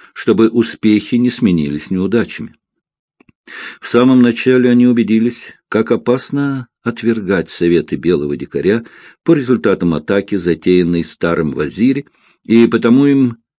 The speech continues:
нетрудно было склониться перед авторитетом Тарзана.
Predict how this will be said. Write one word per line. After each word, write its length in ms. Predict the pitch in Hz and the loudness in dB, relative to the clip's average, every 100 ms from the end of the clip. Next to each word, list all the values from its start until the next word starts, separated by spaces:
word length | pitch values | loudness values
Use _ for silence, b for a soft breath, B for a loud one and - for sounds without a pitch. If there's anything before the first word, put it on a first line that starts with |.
| - | 0
нетрудно 520 | 120 123 139 147 135 | 2 2 -2 -2 0
было 240 | 131 127 | 2 2
склониться 640 | 127 - 117 117 117 113 104 | 0 -2 2 2 2 0 -4
перед 320 | - 87 85 | -2 -2 -2
авторитетом 600 | 87 78 78 85 80 80 | -4 -4 -6 -8 -6 -6
Тарзана. 600 | 82 73 71 62 57 | -6 -8 -8 -10 -10